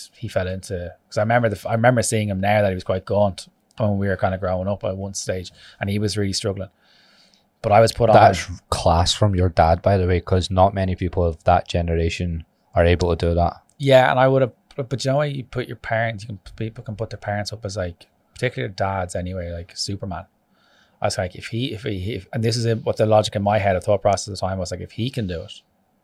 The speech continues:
Speaker 1: well, then I can do it. If it's okay for me to do it, well, then I'm gonna do it." Um, so I went to the G P and said, "Right, I need to go, and this is how I'm feeling." She was like, "Here's, here's some antidepressants." I was like,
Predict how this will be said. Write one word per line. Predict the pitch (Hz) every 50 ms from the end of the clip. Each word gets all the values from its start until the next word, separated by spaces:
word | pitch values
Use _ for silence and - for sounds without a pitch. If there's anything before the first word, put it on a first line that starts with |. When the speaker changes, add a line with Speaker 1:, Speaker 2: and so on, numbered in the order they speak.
| _
Speaker 1:
well, | - 104 92
then | 90 87
I | 90 95
can | - 98 90
do | 85
it. | 82 90 92
If | 104
it's | 104 -
okay | 104 107 - - 107 104
for | 101 - 95
me | 92 98 107
to | 110 -
do | 120 131 131 76
it, | 73 - - - _ _ _ _ _ _ _ _ -
well, | 110 104
then | 101 95 95
I'm | 92 95 95
gonna | 92 92 92
do | 90 98 98 -
it." | - - - _ _ _ _ _ _ _ _ _ _ _ _ _ -
Um, | 127 113 107 104 101 98 95 95 92 90 87 90 95 - - _ _
so | - - 110 98
I | 101 110
went | 113 113 110 110 -
to | - - - 110
the | 107
G | 98 - - - - 101 101 95
P | - - 98 95 95 92 90 90 _ _ _ _ _ _ _ _ _ _ _ _ -
and | 104 92 92 92 90 87 85
said, | - - 98 90 90
"Right, | 87 85 82
I |
need | 85 90 90
to | - - 98
go, | 95 92 90 90 90 90 90
and | 87 87 87 87 98 -
this | - 95 90 -
is | 98
how | 92 95
I'm | 92 90
feeling." | - - 90 92 92 90 87 90 92
She | - - 98
was | 92 90
like, | 90 87 -
"Here's, | - 110 120 117 104 - -
here's | 131 139 139 -
some | 113 101
antidepressants." | 98 92 92 87 - 98 92 90 - 101 - - - -
I | _ _
was | 104 95
like, | 95 92 -